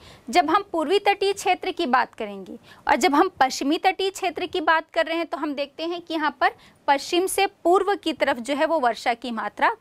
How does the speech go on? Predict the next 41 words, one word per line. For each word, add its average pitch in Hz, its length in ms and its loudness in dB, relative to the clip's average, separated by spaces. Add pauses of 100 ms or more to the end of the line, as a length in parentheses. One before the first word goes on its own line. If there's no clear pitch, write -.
कम 415 200 2
होती 330 240 -2
जाती 226 400 -2
है। 190 160 -14 (420)
जब 320 100 -4 (100)
पश्चिमी, 339 560 -2 (100)
अ, 254 200 -2
घाट 285 460 0
या 403 100 2
पश्चिमी 339 480 -2
तटीय 294 340 -2
भाग 262 360 0 (300)
को 330 80 -2
देखते 277 380 -2
हैं, 277 260 -2 (340)
तो 349 80 4
इसका 330 360 2
पूर्वी, 285 520 2
अ, 254 240 2 (140)
पश्चिमी 330 380 0
भाग 359 320 2
जो 349 120 -4
है, 381 200 0 (400)
वहाँ 277 240 2
पर 269 80 0
बहुत 262 320 2
अधिक 381 280 -2
वर्षा 381 280 2
होती 381 320 -2
है, 415 300 -6 (140)
और 294 100 -2
जैसे 302 340 -6
ही 392 60 -4
हम 370 200 -2
इसके 381 240 0
पूर्वी 320 400 2
ढाल 330 300 0
के 311 140 -8
सहारे 262 380 -2
जाते 240 300 -2
हैं, 330 180 -4